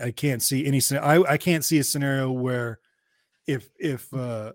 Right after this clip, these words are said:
revenue share is drying up in January, I can't see a scenario where baseball isn't telling him in December, "You gotta go, dude."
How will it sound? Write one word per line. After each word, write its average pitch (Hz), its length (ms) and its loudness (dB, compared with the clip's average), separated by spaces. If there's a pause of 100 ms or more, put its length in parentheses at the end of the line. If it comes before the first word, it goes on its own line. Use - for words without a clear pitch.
(140)
revenue 151 360 0
share 139 320 -2
is 123 200 -4
drying 139 320 0
up 139 160 -4
in 120 80 -6
January, 143 540 -2
I 135 80 -4
can't 151 280 -4
see 156 140 0
a 135 60 0
scenario 139 360 -2
where 120 140 -2
baseball 127 480 -4
isn't 120 180 -8
telling 127 200 -6
him 120 80 -6
in 113 80 -8
December, 110 560 -6 (280)
"You 127 140 0
gotta 110 220 0
go, 104 200 -6
dude." 101 220 -10